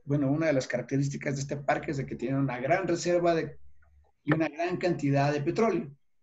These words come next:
Por lo tanto, es de interés, se puede decir de que fue declarado de interés nacional,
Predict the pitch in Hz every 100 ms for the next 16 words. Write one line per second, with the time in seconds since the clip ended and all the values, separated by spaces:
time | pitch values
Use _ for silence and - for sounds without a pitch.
0 | _ _ _ 123 135 - 165 180 190 175
1 | 151 156 160 156 - - - - 135 139
2 | 143 139 139 160 147 139 _ _ _ _
3 | - 139 143 147 139 - 139 175 170 170
4 | - 127 - - 139 139 127 131 143 135
5 | 127 127 131 139 151 208 185 214